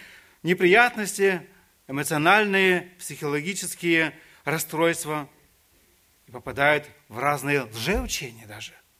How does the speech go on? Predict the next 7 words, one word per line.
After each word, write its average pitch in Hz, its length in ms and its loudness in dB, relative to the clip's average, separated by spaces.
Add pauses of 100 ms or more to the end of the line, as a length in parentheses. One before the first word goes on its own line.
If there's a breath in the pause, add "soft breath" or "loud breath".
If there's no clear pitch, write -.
(1300 loud breath)
Другая 254 380 6
группа 214 280 0
людей 214 540 2 (220 loud breath)
думает: 262 560 2 (180 loud breath)
«Наверное, 269 440 4
это 262 180 0
сегодня 226 580 2